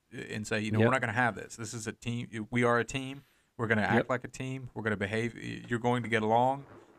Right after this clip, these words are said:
Speaker 1: Um, yeah, and, and almost have to treat children like children and, and address it that way and correct the behavior.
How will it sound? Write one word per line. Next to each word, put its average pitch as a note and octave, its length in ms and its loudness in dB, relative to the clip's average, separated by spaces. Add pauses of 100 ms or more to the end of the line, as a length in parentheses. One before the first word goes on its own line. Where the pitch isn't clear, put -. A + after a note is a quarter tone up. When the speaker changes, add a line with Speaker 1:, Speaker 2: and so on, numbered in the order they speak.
(160)
Speaker 1:
Um, G#2 320 -2 (200)
yeah, C3+ 120 0
and, B2 80 0
and C#3+ 240 2
almost D3+ 320 2
have C3+ 200 0
to A2 340 -4 (420)
treat D#3 200 -4
children B2+ 320 2
like G2+ 180 0
children A2 440 0
and, G#2 460 -4
and A2 140 -4
address G#2+ 440 2
it G2+ 100 -8
that F#2+ 180 2
way G2 300 -4
and G2 280 -8
correct A2 420 0
the G#2 60 -8
behavior. G#2 640 -4